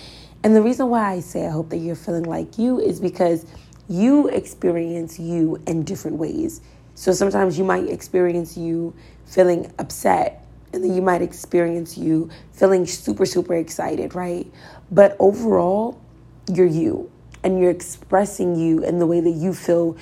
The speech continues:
you need to express you in this moment. So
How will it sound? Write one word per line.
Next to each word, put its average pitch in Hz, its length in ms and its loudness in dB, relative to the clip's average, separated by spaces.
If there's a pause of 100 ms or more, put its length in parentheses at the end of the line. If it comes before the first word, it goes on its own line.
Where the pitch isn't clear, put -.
(140)
you 247 140 4
need 240 200 0
to - 80 4
express 233 460 0
you 247 120 0
in 233 100 -2
this 226 200 -6
moment. 233 420 -6 (440)
So - 560 2